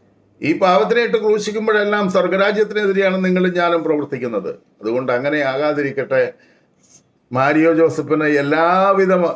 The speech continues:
ദൈവാനുഗ്രഹങ്ങളും ആശംസിക്കുക. ഉണ്ട്, ഇങ്ങനെ ഉപേക്ഷിക്കപ്പെട്ട കുറേ ജീവിതങ്ങളെ പോലെ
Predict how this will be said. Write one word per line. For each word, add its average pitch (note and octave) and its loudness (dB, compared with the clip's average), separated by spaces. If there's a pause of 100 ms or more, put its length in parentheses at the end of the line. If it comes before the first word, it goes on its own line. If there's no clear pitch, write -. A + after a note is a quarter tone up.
(280)
ദൈവാനുഗ്രഹങ്ങളും D3 0
ആശംസിക്കുക. B2+ -4 (760)
ഉണ്ട്, F#3 2 (280)
ഇങ്ങനെ E3 0
ഉപേക്ഷിക്കപ്പെട്ട F#3 -2
കുറേ F3+ 2 (100)
ജീവിതങ്ങളെ F3 0
പോലെ D#3+ 2